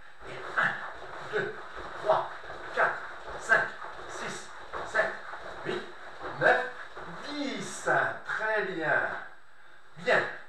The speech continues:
Allez, un petit, un petit exercice de reparage au niveau de son corps.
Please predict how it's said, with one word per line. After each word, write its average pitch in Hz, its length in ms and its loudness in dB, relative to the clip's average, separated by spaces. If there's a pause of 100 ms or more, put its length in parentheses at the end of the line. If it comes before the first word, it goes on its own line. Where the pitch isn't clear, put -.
(460)
Allez, 254 160 8 (100)
un 190 60 2
petit, - 320 -4
un 180 80 6
petit - 240 -2
exercice 233 640 2 (1000)
de 175 60 6
reparage 180 560 6 (420)
au 170 80 -2
niveau 196 260 2
de - 60 -2
son 202 200 0
corps. - 380 0